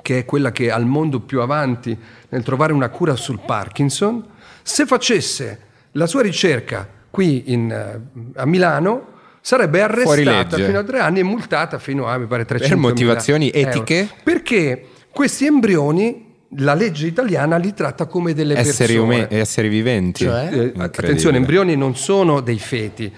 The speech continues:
Speaker 1: Gli embrioni non si vedono, a occhio nudo non si vede un embrione, s-, è l'unione, la prima unione delle prime ore di, di, di cellule. Tra l'altro, questi embrioni vengono buttati via, cioè, eh, gli embrioni che avanzano, per esempio, dalla fecondazione assistita, tu,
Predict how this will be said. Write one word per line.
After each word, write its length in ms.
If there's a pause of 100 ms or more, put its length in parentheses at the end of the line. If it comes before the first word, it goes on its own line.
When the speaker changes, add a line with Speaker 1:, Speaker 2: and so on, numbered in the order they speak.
(160)
Speaker 1:
Gli 80
embrioni 380
non 180
si 140
vedono, 540 (640)
a 160
occhio 240
nudo 220
non 160
si 100
vede 200
un 100
embrione, 580
s-, 140
è 160
l'unione, 920
la 200
prima 280
unione 320
delle 220
prime 260
ore 360
di, 200
di, 180
di 120
cellule. 640 (420)
Tra 180
l'altro, 720 (300)
questi 300
embrioni 540
vengono 440
buttati 520
via, 380 (540)
cioè, 400 (460)
eh, 240
gli 180
embrioni 300
che 120
avanzano, 500
per 240
esempio, 260
dalla 160
fecondazione 580
assistita, 540
tu, 200